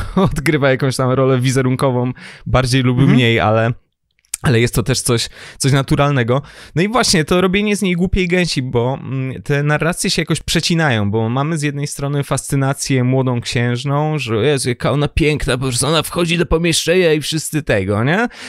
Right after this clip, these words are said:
Speaker 1: Zresztą
Speaker 2: Mm,
Speaker 1: jakby
Speaker 2: jak ja.
Speaker 1: w, w, dokładnie tak. <laughs> Dlatego jest to, to shipowanie z, z królem Karolem, sorry.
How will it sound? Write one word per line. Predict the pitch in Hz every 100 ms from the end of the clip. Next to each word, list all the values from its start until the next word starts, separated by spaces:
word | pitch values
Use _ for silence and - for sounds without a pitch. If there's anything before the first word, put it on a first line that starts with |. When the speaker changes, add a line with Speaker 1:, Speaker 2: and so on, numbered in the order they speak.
| -
Speaker 1:
Zresztą | 185 214
Speaker 2:
Mm, | 175 165 165
Speaker 1:
jakby | 165 147 156 156
Speaker 2:
jak | 151 151 107
ja. | 165
Speaker 1:
w, |
w, | - 139 156 -
dokładnie | - - 156 147 117 110
tak. | 107 98 175
<laughs> | 165
Dlatego | 139 - - 233
jest | - -
to, | 302
to | - - 175 196
shipowanie | - 170 156 139 127 120 107
z, | - 120 113 113
z | -
królem | - 160 180 117 107
Karolem, | 113 110 107 104
sorry. | 110 110